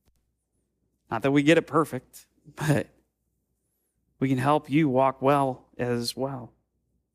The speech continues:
Having godly men and women in the church who are able to instruct younger members to walk with them through good times, through bad times, it's invaluable.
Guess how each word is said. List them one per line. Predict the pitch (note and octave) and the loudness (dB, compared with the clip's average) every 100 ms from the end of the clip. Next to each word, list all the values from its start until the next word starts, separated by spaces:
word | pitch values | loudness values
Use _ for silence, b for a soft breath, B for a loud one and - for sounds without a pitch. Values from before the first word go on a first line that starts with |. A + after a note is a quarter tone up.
| _ b b b b b b b - | _ b b b b b b b -2
Having | D#3 D#3+ C3+ | 2 4 4
godly | C3+ D3 D#3 | 4 4 4
men | C#3+ C3+ C#3+ | 6 6 6
and | C3+ | 4
women | C3+ C#3 C3+ | 4 4 4
in | |
the | B2+ | 2
church | A2+ C#3 C#3 A#2+ | 0 0 0 -2
who | C3+ | -2
are | A#2 | -2
able | G2 C3 C#3+ | 0 0 -2
to | C3+ | -2
instruct | A#2 - C#3 C3+ - - | -2 -2 0 0 -2 -4
younger | B2 C3+ B2+ | -2 -2 0
members | B2+ B2+ B2+ B2 | 0 0 -2 -4
to | - | -8
walk | G#2+ A#2 C#3 - | -2 0 0 -2
with | C3+ - | -8 -2
them | C3+ C3 | -2 -2
through | B2+ A2 | -6 -6
good | - D#3+ | 0 0
times, | - D3+ C#3+ C3+ | 2 0 0 -4
through | - | -6
bad | G#2 C3 C3 | -4 -2 -2
times, | C3+ C3 B2 A#2+ | -2 -2 -4 -8
it's | G#2+ A#2+ | -10 -8
invaluable. | A2 A2+ A#2 A2+ A2 G#2+ | -4 -2 -2 -4 -8 -10